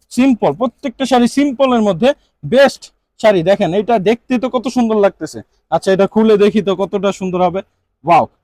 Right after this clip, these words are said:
এটা কিন্তু পাড়ের অংশটা, হ্যাঁ, পাড়ের অংশটা, এবং ফুল বডিটা যদি দেখাই, ওয়াও, আপনারা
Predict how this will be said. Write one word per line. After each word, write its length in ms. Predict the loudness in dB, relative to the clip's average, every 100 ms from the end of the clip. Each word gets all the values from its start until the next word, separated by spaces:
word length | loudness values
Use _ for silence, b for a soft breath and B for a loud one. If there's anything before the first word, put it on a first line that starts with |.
| -2
এটা 120 | 2 2
কিন্তু 160 | 2 2 2
পাড়ের 300 | 2 4 2
অংশটা, 320 | 2 0 0 0
হ্যাঁ, 140 | -2 -4 _ _ _ -2
পাড়ের 240 | 0 2 2
অংশটা, 340 | 2 0 -2 -2 0 0
এবং 160 | 2 0 -2 _ _ _ _
ফুল 160 | 0 2 4
বডিটা 320 | 4 4 0 2
যদি 100 | 2 2
দেখাই, 240 | 4 2 2
ওয়াও, 720 | 2 4 4 4 4 4 4 2 -2 _ _ _ _ _ _ _ _ _ _ _ _ -10
আপনারা 400 | -8 -2 2